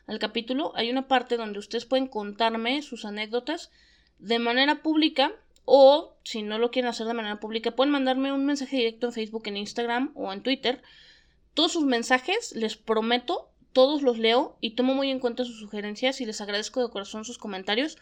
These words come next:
aun cuando los mensajes sean directos, porque yo sé que hay gente que escucha el podcast y que tiene mi teléfono personal y que a veces, eh, los mensajes vienen directamente a mi teléfono personal, o inclusive cuando los veo. De verdad me da muchísimo gusto, muchísimas gracias.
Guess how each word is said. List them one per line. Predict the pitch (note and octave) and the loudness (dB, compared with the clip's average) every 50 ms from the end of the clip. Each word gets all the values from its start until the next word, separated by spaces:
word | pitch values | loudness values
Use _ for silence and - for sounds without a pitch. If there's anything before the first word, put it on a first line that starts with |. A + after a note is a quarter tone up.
| - - - - - - - - - | -20 -20 -20 -20 -20 -20 -20 -10 -2
aun | - A3+ B3 C#4 C#4+ C#4+ | 2 2 4 2 2 2
cuando | F4 F4+ F4 E4+ D#4 D#4 C4+ C4 B3 A#3+ A#3 | 2 2 2 2 2 4 6 8 8 6 6
los | A3+ G#3+ G#3+ G#3 | 2 -2 -6 -6
mensajes | G#3+ G#3+ G#3 - A#3 A#3 C4 B3+ | -6 -10 -8 -8 -6 -6 -6 -4
sean | C4+ B3+ B3+ | -2 -2 0
directos, | C4 B3+ A3 G#3 - - - - | 0 0 -2 -2 -4 -10 -14 -14
porque | - - - G#3+ G#3+ - - _ _ - - - - - | -10 -4 -2 -2 -2 -2 -8 _ _ -20 -20 -14 -12 -6
yo | F3+ G#3 | -6 -6
sé | G#3 - A3+ | -4 -2 2
que | - A#3+ | 2 2
hay | A#3+ | 2
gente | A#3+ A3+ A3+ A#3+ | 2 -2 -6 -6
que | - A3+ | -6 -8
escucha | - - G#3+ - A3 | -16 -14 -12 -10 -10
el | A3+ | -8
podcast | A3 A3+ A3 - A3+ - | -8 -10 -6 -6 -6 -6
y | A#3 G#3+ | -6 -10
que | G3+ G3+ | -10 -6
tiene | G#3+ A3 A#3 A#3 | -4 -4 -4 -4
mi | A#3+ A#3 | -4 -6
teléfono | A#3 G3+ G3+ G#3 G3+ A3 A3 A3 G#3 | -6 -6 -8 -6 -8 -8 -10 -8 -6
personal | A#3+ A#3+ - C4+ C4 A#3+ A#3 C#4+ - - - - - - - - - - | -6 -6 -4 -2 -2 0 -2 -2 -4 -10 -20 -20 -20 -20 -20 -20 -10 -4
y | - - - | -2 0 4
que | C4+ C4+ | 4 4
a | |
veces, | B3+ C4 C4 C#4 C#4 C4 - - _ _ _ _ - | 4 4 2 -2 -6 -8 -8 -14 _ _ _ _ -4
eh, | G#3 A3+ A3 G#3+ G#3+ G#3+ G#3+ G#3 G3+ G3 - - | -2 0 0 0 -2 -4 -4 -4 -4 -4 -4 -6
los | - G#3 G#3+ G#3+ | -6 -8 -6 -6
mensajes | A3 G#3 G#3 - G#3 G#3 A#3+ A3+ | -6 -8 -8 -10 -8 -10 -8 -6
vienen | A#3 A3 A3 A3 A3+ A3+ | -6 -6 -6 -6 -8 -6
directamente | G#3+ G#3 F#3 F#3 F#3 F#3 - G3 G3 G3 G3 F#3 - | -6 -6 -6 -6 -8 -8 -12 -14 -14 -14 -14 -12 -12
a | G3 G3+ | -10 -10
mi | G3+ G3 | -10 -10
teléfono | - - F#3 - - G3+ F#3+ | -12 -12 -12 -12 -14 -14 -12
personal, | F#3+ F3+ - F#3 F3+ F#3+ G3 G3+ - - - - - _ - | -12 -14 -14 -10 -10 -10 -10 -12 -18 -20 -20 -20 -20 _ 10
o | - B3+ C4 | 12 12 12
inclusive | C4+ C#4 B3+ C4 C4+ - D4+ D4+ D#4 | 12 10 2 0 -2 0 0 -2 -2
cuando | D#4 D4+ C4+ B3 A#3 G#3 G#3 | 0 2 2 2 2 0 0
los | G3+ G3+ G3+ | -2 -2 -2
veo. | G3 G#3+ G#3 G3 - - _ _ | -2 -4 -4 -4 -6 -10 _ _
De | _ - - D#3+ G#3+ | _ -10 -2 0 0
verdad | A3 A3 A3+ A3+ | 0 0 0 -2
me | A#3+ B3+ B3+ | 0 -2 -2
da | B3 B3 | -2 -2
muchísimo | B3 B3 B3 A#3 - A#3+ A3+ G#3+ G3+ | -4 -6 -8 -10 -10 -10 -10 -10 -10
gusto, | G3 G3 G#3+ G#3+ - G#3 | -10 -12 -12 -12 -12 -12
muchísimas | G3 G3 G3+ - A3 A#3 A#3+ A3+ G3+ G3 | -12 -10 -10 -10 -8 -8 -8 -8 -8 -8
gracias. | G3 G3+ G3+ - F3+ - - | -10 -10 -10 -10 -14 -16 -18